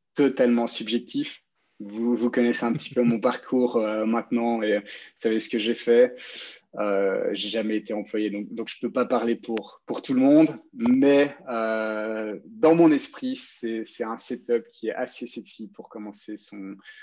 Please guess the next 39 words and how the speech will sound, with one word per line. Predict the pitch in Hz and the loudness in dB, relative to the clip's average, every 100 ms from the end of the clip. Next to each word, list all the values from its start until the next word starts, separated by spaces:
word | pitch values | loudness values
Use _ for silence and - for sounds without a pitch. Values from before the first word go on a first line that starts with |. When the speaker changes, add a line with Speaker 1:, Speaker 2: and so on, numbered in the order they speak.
| - _ _ - | -20 _ _ -14
Speaker 1:
euh, | - - - - - | -12 -10 -12 -12 -12
son | - - - - - - 107 | -14 -18 -20 -20 -18 -12 -10
voyage | 101 113 107 104 101 - | -2 0 2 2 0 -4
professionnel, | 113 - 98 104 98 - | -8 -10 -10 -8 -8 -8
on | |
va | - | -12
dire. | - - _ _ _ 113 | -14 -18 _ _ _ -20
Speaker 2:
Hmm. | 113 _ _ _ _ _ _ _ _ | -20 _ _ _ _ _ _ _ _
Et | 131 | -2
avec | 120 117 | 0 -2
des, | 113 117 120 120 123 | -4 -4 -6 -8 -10
des, | 127 120 113 | -10 -8 -8
des | 123 120 | -10 -12
parcours | - 117 - 143 143 123 | -10 -12 -6 -2 0 0
et | |
des | 113 | -2
profils | 110 113 - 127 | -4 -8 -6 -6
aussi, | 110 - 131 131 - - | -6 -6 -8 -8 -10 -12
là, | 107 117 | -4 -4
qui | 110 _ 113 | -4 _ -14
sont | - 95 | -12 -8
pas, | 113 107 101 98 | -4 -4 -4 -8
c'est | - - | -12 -14
pas | 104 | -10
des | 101 | -8
ingénieurs, | 104 104 113 139 | -8 -6 -6 -6
mais | 117 | -6
il | 104 | -6
y | |
a | |
moyen | 98 104 | -6 -8
de | 98 | -10
se | - | -14
former | - 98 110 | -10 -6 -4
à | 104 | -6
ça | 87 101 | -6 -8
aussi, | 95 123 151 - | -8 -10 -10 -12
pourquoi | 117 104 | -14 -10
pas. | 95 | -6